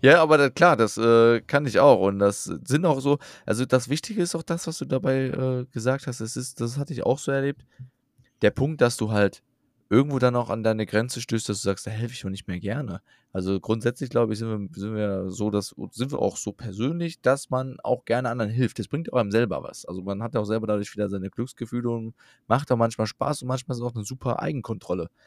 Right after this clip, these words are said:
Aber wenn du halt merkst, dass die Gegenseite sich so wirklich gar keine Mühe macht, da bin ich voll dabei. Also da hatte ich, äh, auch die Momente, wo man sich dann denkt, „Ja, wo soll ich denn da ansetzen? Also soll ich mir das, das ganze Semester durchgehen?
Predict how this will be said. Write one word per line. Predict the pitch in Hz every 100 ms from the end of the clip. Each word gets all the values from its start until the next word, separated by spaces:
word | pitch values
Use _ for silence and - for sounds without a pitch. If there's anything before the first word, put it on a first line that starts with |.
| _ _
Aber | - 104 101
wenn | 131
du | 131 123
halt | 117
merkst, | 120 139 131
dass | 107
die | 98
Gegenseite | - 127 123 104 98 98
sich | 98 -
so | 98
wirklich | 90 98 -
gar | - 143
keine | 135 120
Mühe | 127 127 92
macht, | 87 143 - _ _ _ _ _ _ _ _ -
da | 101 95
bin | 101
ich | 98
voll | 110
dabei. | 101 92 90
Also | 67 92 101
da | 98 104
hatte | 107
ich, | 101 85
äh, | 98 98
auch | 104 110
die | 113
Momente, | 104 104 107 104 101
wo |
man | 104 101
sich | 98
dann | 104 104
denkt, | 101
„Ja, | 110 95 - - - - -
wo | 85 104 98 123
soll | 170
ich | 160
denn | 131
da | 127
ansetzen? | 226 120 - 95
Also | 101
soll | 98 110
ich | 104
mir | 101
das, | 104 98
das | 107 92
ganze | - 107 98
Semester | 101 104 - 127
durchgehen? | 147 147 147 143 147